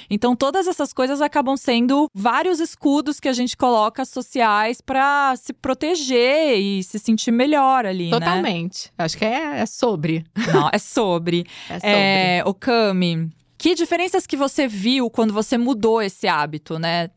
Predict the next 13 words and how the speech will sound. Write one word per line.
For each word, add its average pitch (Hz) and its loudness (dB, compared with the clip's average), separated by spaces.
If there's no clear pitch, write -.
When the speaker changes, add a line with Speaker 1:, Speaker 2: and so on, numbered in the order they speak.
Speaker 1:
Parou, 208 4
então, 208 -2
com 185 -2
os 185 -2
drinks. 214 -2
O 208 -4
que - -6
que 285 -4
você 269 0
viu 220 2
no 214 2
seu 269 -2
corpo, 196 0